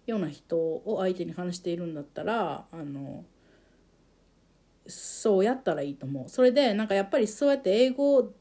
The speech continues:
でもいいから、そうやって自分はこういうこと考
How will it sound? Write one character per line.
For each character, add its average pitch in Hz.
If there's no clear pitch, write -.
で 208
も 190
い 220
い 220
か 160
ら、 156
そ 247
う -
や 247
っ -
て 147
自 196
分 202
は 208
こ 226
う 233
い -
う 247
こ 285
と 262
考 175